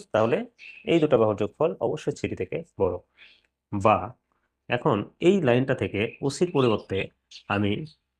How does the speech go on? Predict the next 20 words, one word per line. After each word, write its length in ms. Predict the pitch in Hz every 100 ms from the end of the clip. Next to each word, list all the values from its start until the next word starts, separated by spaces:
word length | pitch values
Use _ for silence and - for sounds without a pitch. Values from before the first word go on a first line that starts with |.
| -
ওসি 300 | 135 - 175 139
যেটা, 220 | 139 165 208 - _ _ _ _
ওএও 280 | 127 131 127 -
সেটা, 160 | - 87
তাহলে 160 | 104 113
ওসিকে 260 | 135 165 156 156
কনভার্ট 300 | 104 120 127
করে 120 | 131 104 92
আমি 100 | 101 -
ওএ 160 | 107 98 90
লিখতে 180 | - 90
পারি, 200 | 87 117 - _ _ _ -
আর 80 | 107 -
ওডির 240 | 151 170 170 131
পরিবর্তে 440 | 104 95 - 113 196 226 _ _ _ -
আবার 240 | 95 120 170 - _ -
ওবি 160 | 165 127
লেখা 180 | 92 - 90
যায়, 120 | 87 - _ _ _ -
ওবি। 1600 | 101 185 185 _ _ _ _ _ _ _ _ _ _ _ 101